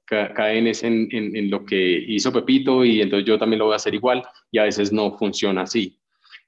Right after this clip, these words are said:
Eh, y otra cosa es que crean, que, que hagan empresa. Los que estamos en Colombia y bueno, los que están en cada uno de sus países,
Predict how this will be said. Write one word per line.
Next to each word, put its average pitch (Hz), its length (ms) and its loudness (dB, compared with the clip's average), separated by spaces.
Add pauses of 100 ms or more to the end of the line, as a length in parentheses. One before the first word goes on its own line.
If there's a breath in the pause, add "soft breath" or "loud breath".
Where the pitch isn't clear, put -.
Eh, 92 480 0 (500)
y 120 140 4
otra 120 240 2
cosa 143 180 0
es - 80 -6
que - 160 -2
crean, 127 800 -2 (480)
que, 107 320 -2
que 107 160 -2
hagan 120 220 0
empresa. 135 520 -2 (200)
Los 117 200 -2
que - 60 -2
estamos 113 340 -2
en 143 120 0
Colombia 120 420 2
y 104 60 -4
bueno, 120 180 2
los 117 120 0
que - 60 -12
están 98 200 -4
en 104 80 -4
cada 127 160 2
uno 131 180 2
de 135 60 2
sus 135 160 -6
países, 101 600 -4